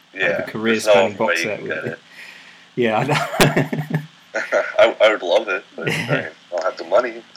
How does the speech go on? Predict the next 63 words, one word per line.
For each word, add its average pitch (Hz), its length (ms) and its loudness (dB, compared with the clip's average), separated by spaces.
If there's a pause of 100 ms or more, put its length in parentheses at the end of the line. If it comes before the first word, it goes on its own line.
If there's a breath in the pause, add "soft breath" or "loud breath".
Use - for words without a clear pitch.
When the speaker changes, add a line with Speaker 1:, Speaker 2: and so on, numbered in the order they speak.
(160)
Speaker 2:
And, 80 300 -10
uh, 80 300 4
Speaker 1:
It's, 127 100 -2
it's - 140 -6
annoying 139 260 4
'cause 131 80 -2
I've 127 220 2
already 135 300 4
got 120 160 2
most 120 280 -2
of 131 60 -2
his 123 120 0
albums, 135 520 2
and 131 120 0
<laughs> - 20 -4
Speaker 2:
Uh, - 80 -4
Speaker 1:
I'll - 680 4
have 135 140 2
to 139 60 -6
buy 127 200 4
most 123 100 0
of - 20 -
Speaker 2:
exactly. 135 320 8
Speaker 1:
them 120 140 0
again 120 360 6
in 113 120 -2
order 123 240 2
to - 200 -10
get 147 140 -6
Speaker 2:
See, - 140 4
I 143 160 10
wish 151 220 2
I 147 80 6
had 127 180 8
a 117 60 6
lot 107 220 4
more 104 200 -6
Weird 95 220 -6
Al 90 220 2
albums, 85 800 -8
but, 85 140 -6
Speaker 1:
Yeah. 101 240 -4
Speaker 2:
uh, 82 220 0
I 95 80 6
do 113 160 0
have, 101 140 4
like, 92 200 0
the - 160 -20
best - 380 -4
of 78 500 -10
Weird 82 380 -10
Al, 82 260 -4
sadly. 90 520 0 (720)
I 117 80 4
do 135 120 -2
Speaker 1:
Hmm. 143 60 0
Speaker 2:
like 135 200 4
some 123 200 -2
of 120 60 -8
the 117 60 -2
work, 117 280 0
though, 98 120 -2
that 95 220 0